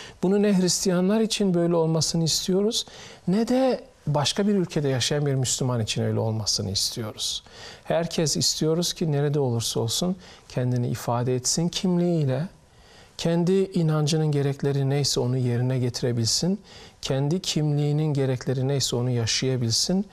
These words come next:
ve insanlar da ona baktığında onu aşağılayan, kötüleyen, suçlayan ve ondan sonra ona yaşam hakkı tanımayan bir tutumun içerisinde olmamasını istiyoruz.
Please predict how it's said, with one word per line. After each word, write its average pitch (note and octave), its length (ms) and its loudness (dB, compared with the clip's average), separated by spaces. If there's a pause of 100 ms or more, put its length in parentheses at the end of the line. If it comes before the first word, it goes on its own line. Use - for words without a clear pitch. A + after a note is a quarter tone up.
(340)
ve D#3+ 60 0
insanlar D#3+ 560 0
da D3 60 2
ona D3+ 220 0
baktığında C3+ 760 -2 (380)
onu C#3+ 500 0
aşağılayan, B2+ 800 0
kötüleyen, B2 640 -2
suçlayan B2+ 920 -2 (560)
ve C#3+ 80 4
ondan D3+ 340 2
sonra C#3+ 200 0
ona C#3 180 0
yaşam C#3+ 540 0
hakkı - 560 -4 (120)
tanımayan D3 760 0
bir C#3+ 80 0
tutumun D3 520 -2
içerisinde C3+ 880 0 (440)
olmamasını D#3+ 800 2
istiyoruz. D#3+ 800 -2